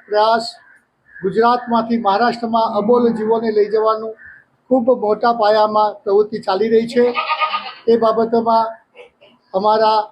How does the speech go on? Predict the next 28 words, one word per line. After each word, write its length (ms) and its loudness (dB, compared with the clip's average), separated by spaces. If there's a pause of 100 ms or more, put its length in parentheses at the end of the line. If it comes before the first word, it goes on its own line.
(140)
કાર્યકર્તાઓ 720 0
દ્વારા 400 2 (200)
વારંવાર 580 0 (400)
કાર્યવાહી 640 0
કરવામાં 440 2
આવે 200 4
છે. 200 2 (1500)
કાયદાઓ 520 2
ઘણા 300 0
જ 80 -4
બન્યા 320 0
છે, 200 0 (580)
જેમ 180 2
કે 100 2
પ્રાણી 400 0
ક્રૂરતા 320 0
નિવારણ 400 2
અધિનિયમ, 500 0 (420)
જે 120 2
પ્રાણીઓ 500 2
માટે 340 0 (520)
અત્યાચાર 580 0
ન 240 0
થાય 320 -2 (460)
એ 100 4
માટે 360 2
ખૂબ 280 0
સૌ 220 0